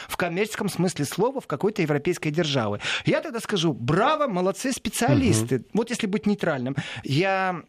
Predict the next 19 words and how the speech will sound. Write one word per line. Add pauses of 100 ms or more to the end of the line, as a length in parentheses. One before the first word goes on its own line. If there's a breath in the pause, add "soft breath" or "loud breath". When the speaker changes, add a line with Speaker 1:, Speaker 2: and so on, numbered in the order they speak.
(120)
Speaker 1:
э,
как
профессионалов
вас
оценил. (260 loud breath)
А
теперь
представим
себе,
что
я
сижу
в
кабинете
французской
разведки
и
говорю:
«Слушай,